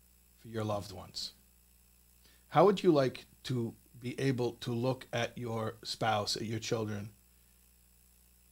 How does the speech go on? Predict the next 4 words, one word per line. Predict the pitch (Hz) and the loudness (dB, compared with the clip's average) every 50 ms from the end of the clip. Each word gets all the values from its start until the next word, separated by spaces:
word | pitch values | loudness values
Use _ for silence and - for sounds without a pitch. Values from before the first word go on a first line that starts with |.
| _ _ _ _ _ _ _ _ _ _ _ _ - | _ _ _ _ _ _ _ _ _ _ _ _ -4
so | - - - - 165 180 | 0 6 8 10 10 10
deeply | 147 139 151 160 156 156 113 107 95 98 - - - - | 10 8 6 6 4 2 0 -2 -2 -4 -8 -12 -12 -6
and | 107 110 113 110 | -4 -2 2 4
so | - - - 139 139 147 151 143 | 6 8 10 10 10 10 10 8